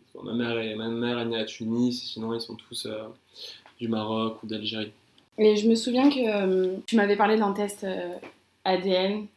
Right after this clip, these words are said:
Speaker 1: Ouais, non, mais je suis assez intéressé par tout ce qui est généalogie, les délires comme ça. Je savais, euh, non, non, je savais mes origines, je savais que j'étais, euh, vraiment, euh, ashkénaze du côté de mon père et séfarade du côté de ma mère.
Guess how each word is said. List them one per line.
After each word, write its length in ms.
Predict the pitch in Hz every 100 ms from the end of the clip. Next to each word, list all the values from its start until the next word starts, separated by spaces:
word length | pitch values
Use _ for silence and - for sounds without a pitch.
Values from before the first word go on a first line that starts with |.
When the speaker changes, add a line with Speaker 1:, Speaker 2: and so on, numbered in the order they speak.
| _ - 190
Speaker 1:
Ouais, 360 | 131 131 135 147
non, 200 | 151 151
mais 80 | 143
je 60 | -
suis 100 | 120
assez 400 | 120 - 160 156
intéressé 600 | 131 123 127 127 123 139
par 160 | 123
tout 100 | 123 -
ce 100 | -
qui 180 | 123
est 20 | 120
généalogie, 960 | 117 117 120 117 117 117 117 123 123
les 80 | 117
délires 240 | 113 107 -
comme 140 | 110
ça. 420 | 120 123 131 135 -
Je 240 | - 117
savais, 640 | 110 120 120 113 127 135
euh, 180 | 123 110
non, 220 | 110 135
non, 160 | 139 113
je 180 | - -
savais 300 | - 113 123
mes 220 | 117 107
origines, 500 | 107 107 120 131 135
je 60 | -
savais 160 | 104
que 60 | 104
j'étais, 300 | 104 - 104
euh, 200 | 101 104 107
vraiment, 300 | 113 113 120
euh, 180 | 113 104 123 - - _ - _ _ -
ashkénaze 400 | 113 - 123 120
du 80 | 117
côté 180 | 117 113
de 60 |
mon 160 | 110 110
père 380 | 117 117 120 113
et 320 | 104 101 101
séfarade 420 | 101 - 113 113
du 100 | 117
côté 200 | - 107
de 40 | 107
ma 160 | 104
mère. 320 | 107 123 131